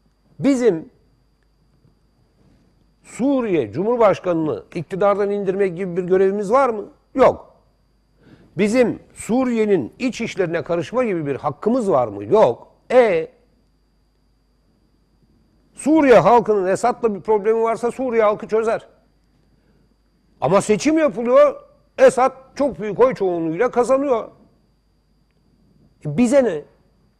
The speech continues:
Ha, biz bizimle ilgili olan bölümü halledelim, tamam.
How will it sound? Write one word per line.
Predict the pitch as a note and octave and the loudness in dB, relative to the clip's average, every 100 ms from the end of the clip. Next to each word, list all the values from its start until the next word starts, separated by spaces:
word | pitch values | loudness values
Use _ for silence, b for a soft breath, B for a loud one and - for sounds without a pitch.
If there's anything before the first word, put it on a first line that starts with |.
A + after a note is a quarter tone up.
| _ _ _ _ _ _ _ _ _ _ _ _ _ _ _ _ _ _ _ _ _ _ _ _ _ _ _ | _ _ _ _ _ _ _ _ _ _ _ _ _ _ _ _ _ _ _ _ _ _ _ _ _ _ _
Ha, | G#3 G3+ | 0 0
biz | A3 F#3+ | 0 -2
bizimle | E3 F#3+ D4+ D4+ | 0 2 4 4
ilgili | A3+ G#3 | 2 6
olan | G#3+ A3 A3 G#3+ | 6 8 6 4
bölümü | G#3+ C4 D4+ - _ | 4 2 -2 -8 _
halledelim, | - A3+ C4+ C4+ B3+ A3+ - | -2 0 0 -4 -6 -6 -2
tamam. | C4 C4 A3+ | 0 0 -2